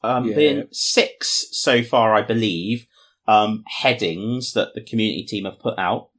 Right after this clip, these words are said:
Speaker 1: Um, the most
Speaker 2: Mm-hmm.
Speaker 1: recent one being endless spells. Um, but we've also had summoning,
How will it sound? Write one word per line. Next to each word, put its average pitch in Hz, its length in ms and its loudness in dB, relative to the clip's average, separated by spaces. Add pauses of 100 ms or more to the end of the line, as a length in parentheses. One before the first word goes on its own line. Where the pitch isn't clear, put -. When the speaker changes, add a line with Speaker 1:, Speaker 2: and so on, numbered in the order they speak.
(380)
Speaker 1:
Um, 92 460 -4
the 113 160 -2
most 135 280 0
Speaker 2:
Mm-hmm. - 80 -4
Speaker 1:
recent 143 300 0
one 117 180 2
being 113 300 -2
endless 110 400 0
spells. 113 640 0 (300)
Um, 95 400 -4
but - 140 -6
we've 113 160 -4
also 123 260 -6
had 107 200 -6
summoning, 135 840 0